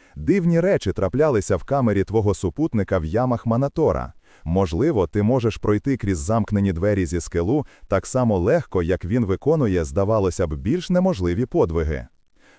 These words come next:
«Кого ви маєте на увазі?» вигукнула вона.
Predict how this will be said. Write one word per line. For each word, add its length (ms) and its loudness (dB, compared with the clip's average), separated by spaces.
«Кого 340 4
ви 120 2
маєте 400 2
на 120 2
увазі?» 580 0
вигукнула 580 2
вона. 380 -2